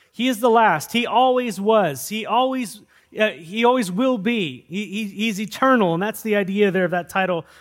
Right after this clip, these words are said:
of the first and the last. Jesus existed before the creation of the world. He is the beginning of all things,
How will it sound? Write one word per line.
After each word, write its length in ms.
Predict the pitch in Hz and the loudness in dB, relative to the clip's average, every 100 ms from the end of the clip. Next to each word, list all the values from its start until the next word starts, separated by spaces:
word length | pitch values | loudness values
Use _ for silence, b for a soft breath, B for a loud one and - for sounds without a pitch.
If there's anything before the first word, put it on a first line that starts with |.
| B | B
of 180 | 175 165 | -2 -2
the 100 | 165 | -4
first 520 | - - 196 190 - _ b b | -8 -4 -4 -4 -12 _ b b
and 120 | 180 | -2
the 60 | 180 | 2
last. 360 | 185 151 - | 2 0 -6
Jesus 320 | 190 247 247 | -4 -2 -2
existed 540 | 208 156 196 226 226 160 | -4 -4 -8 -8 -8 -6
before 420 | 175 - 220 254 | -8 -2 2 2
the 120 | 208 | 2
creation 680 | 202 208 202 202 202 214 208 | -4 -4 0 0 -2 -4 -2
of 160 | 180 175 | -2 -2
the 100 | 185 | -2
world. 260 | 165 139 | -2 -4
He 120 | 143 | -4
is 140 | 254 180 | -6 -6
the 80 | 180 | -6
beginning 480 | 175 135 220 240 | -6 -4 -4 -4
of 80 | 220 | -4
all 140 | 196 202 | -4 -4
things, 300 | 196 190 | -6 -8